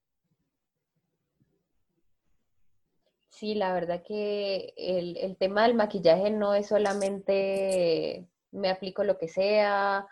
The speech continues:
o compro lo que sea, porque pues va directamente en la piel y yo también he tenido experiencias muy terribles porque yo tengo la piel muy sensible y, y esas cosas que uno dice, "No, no me puedo aplicar nada, nada me sirve", y no sé qué, y uno a veces no sabe,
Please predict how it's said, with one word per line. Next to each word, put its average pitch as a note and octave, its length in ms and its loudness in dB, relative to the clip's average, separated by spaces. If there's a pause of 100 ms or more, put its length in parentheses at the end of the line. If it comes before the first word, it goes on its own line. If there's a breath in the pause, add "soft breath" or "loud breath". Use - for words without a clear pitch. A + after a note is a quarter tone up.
(340 soft breath)
o E3+ 840 6 (160)
compro F#3 300 2
lo F#3 160 0
que F3 100 -6
sea, F3+ 260 -2
porque G#3 260 -6
pues F3+ 260 0 (120)
va F3+ 140 4
directamente G#3+ 960 -4
en F3+ 100 -8
la D#3+ 200 -10
piel F3 280 -4
y G3 520 -14 (140)
yo G#3 180 0
también A#3+ 260 0
he A3+ 80 0
tenido A3+ 320 -2
experiencias G3 560 -4
muy G3 200 -14
terribles F#3+ 440 -8 (280)
porque G3+ 220 -8
yo F#3 120 -10
tengo F#3+ 300 -6
la F#3 180 -4
piel F#3 240 -6
muy A#3 280 2
sensible A3 680 -4
y, F#3+ 260 -6 (320 soft breath)
y G3 100 0
esas A3+ 220 -2
cosas A#3+ 260 -2
que B3+ 100 -6
uno A3+ 140 0
dice, A3+ 160 -2
"No, A#3 200 0
no A#3+ 120 -4
me A3+ 120 -2
puedo A#3 220 -2
aplicar G3+ 420 -6
nada, A3+ 480 -2
nada G3 260 -6
me F3+ 100 -8
sirve", G#3 440 -8
y G#3+ 60 -4
no F#3+ 120 -6
sé E3+ 180 -10
qué, F#3+ 100 -6
y A3 160 -6
uno G#3+ 140 0
a G#3 100 2
veces G#3+ 200 -6
no G#3+ 140 -4
sabe, G#3+ 400 4